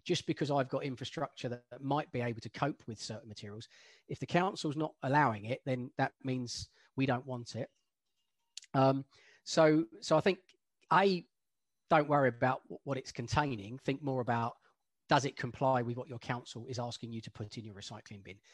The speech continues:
If the answer is yes, then we c-, we have the technology and we have the processing capacity to be able to ensure that the polymers end up in the right system, whether it's H D P E, P E T, P V C, the list goes on. Um,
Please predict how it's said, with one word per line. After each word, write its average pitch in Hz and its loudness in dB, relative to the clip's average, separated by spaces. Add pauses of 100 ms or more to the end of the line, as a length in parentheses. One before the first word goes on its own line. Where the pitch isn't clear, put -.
(160)
If 123 -10
the 143 2
answer 156 0
is 113 -4
yes, 117 -2 (460)
then 123 -2
we 139 2
c-, - -10
we 143 0
have 135 0
the 127 -10
technology 120 -6 (220)
and 117 -10
we 127 -4
have 107 0 (100)
the 120 -12
processing 127 -6
capacity 110 -10 (240)
to - -10
be 123 -2
able 117 -4
to 117 -12
ensure 120 -6
that 117 -12 (380)
the 123 -6
polymers 127 2
end 117 -4
up 110 -2
in 127 -4
the 117 -8
right 113 -6
system, - -2
whether 110 -8 (160)
it's 127 -10
H 151 -2
D 131 -2
P 120 -2
E, 117 -4
P - -2
E 120 0
T, 110 -8
P 127 -6
V 110 -8
C, 110 -8
the 110 -10
list 113 -10
goes 104 -10
on. 98 -12 (440)
Um, 107 -6